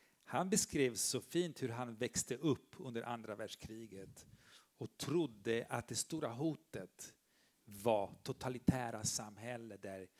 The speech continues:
man fick marschera, allihopa fick bli ett och, och individen försvann. Så, så mycket av hans gärning och hans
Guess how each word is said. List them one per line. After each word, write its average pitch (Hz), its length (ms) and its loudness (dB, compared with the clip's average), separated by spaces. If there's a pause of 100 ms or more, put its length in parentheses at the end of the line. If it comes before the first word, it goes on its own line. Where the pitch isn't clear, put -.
(260)
man 110 120 -8
fick - 240 -10
marschera, 107 760 0
allihopa 107 460 -4
fick 98 220 -12
bli 98 440 -8 (340)
ett - 520 -10
och, 101 260 -10
och 135 80 -8
individen 107 480 -2
försvann. 104 640 -8
Så, 113 140 -8
så - 140 -6
mycket 143 380 -4
av 151 60 -2
hans 101 400 -10 (260)
gärning 110 800 -2 (380)
och 101 100 -8
hans - 240 -4